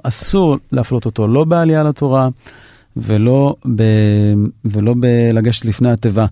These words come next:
אני אגיד לך את האמת, זה, זה מהפכני. אני זוכר, אני, אני מכיר את החברה הזאת טוב, וזה מהפכני, וזה מאוד מרגש, וזה רק טוב, באמת, זה לא, זה לא קשור עכשיו ל-, להיות ספונסר לארגוני הלהט"ב,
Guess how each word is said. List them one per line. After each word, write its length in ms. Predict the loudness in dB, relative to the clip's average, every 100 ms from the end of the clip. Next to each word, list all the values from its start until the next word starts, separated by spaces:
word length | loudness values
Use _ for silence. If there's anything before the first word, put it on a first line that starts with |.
| -6 -20 -16 -4
אני 80 | -2
אגיד 120 | 0
לך 100 | -2
את 120 | -2
האמת, 300 | 0 2 0
זה, 100 | 0 0
זה 160 | 0 -2
מהפכני. 640 | 0 -2 -4 -2 2 2 0 -6 _ _ -20 _ -2
אני 180 | 0 2
זוכר, 440 | 0 -2 -2 0
אני, 280 | 0 0 0
אני 120 | 0
מכיר 260 | -2 0 -2
את 80 |
החברה 320 | 0 -2 0 0
הזאת 180 | -2
טוב, 300 | -2 -2 -2 -8 _ _ -20 -20 _ _ -6
וזה 260 | 0 2 2
מהפכני, 680 | 2 0 0 2 4 2 0 -6
וזה 460 | -2 -2 0 0 2
מאוד 300 | 2 2 2
מרגש, 480 | 0 0 0 0
וזה 220 | -2 -2 0
רק 220 | -2 -2
טוב, 320 | -2 0 0
באמת, 360 | 0 0 -2 -6
זה 200 | -4 0
לא, 420 | 2 2 2 0 -2 _ -20 -20 -20 _ -4
זה 120 | -2
לא 80 | 0
קשור 320 | -2 0 0
עכשיו 460 | 0 -2 0 0 0
ל-, 220 | 0 0 2
להיות 260 | 0 0
ספונסר 800 | -6 -4 0 0 0 0 0 0 -4 -4
לארגוני 680 | 0 2 2 0 0 0 2
הלהט"ב, 560 | 2 0 0 0 0